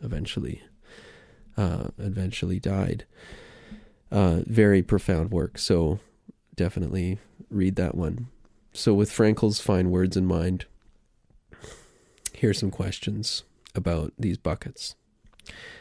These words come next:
So what are the important spheres of my work and life that I'm currently focused on? How is my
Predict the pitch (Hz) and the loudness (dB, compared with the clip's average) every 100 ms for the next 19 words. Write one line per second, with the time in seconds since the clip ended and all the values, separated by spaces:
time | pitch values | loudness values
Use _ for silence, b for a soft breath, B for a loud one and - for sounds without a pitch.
0 | B B B B B - - 98 120 135 | B B B B B -6 2 4 6 6
1 | 120 104 120 - - - 98 95 85 - | 6 6 4 0 -2 0 2 2 0 -4
2 | 101 98 85 92 95 - 95 78 92 - | -6 -2 0 0 0 0 -2 0 -2 -2
3 | - 82 90 - 85 82 - - - - | -4 -2 -4 -4 -4 -4 -6 -8 -6 -6
4 | - - - - - _ B B B B | -8 -10 -10 -10 -14 _ B B B B
5 | B B B B _ _ _ _ _ _ | B B B B _ _ _ _ _ _
6 | _ _ _ _ - - 107 107 104 95 | _ _ _ _ -8 2 4 4 4 2
7 | 95 | 0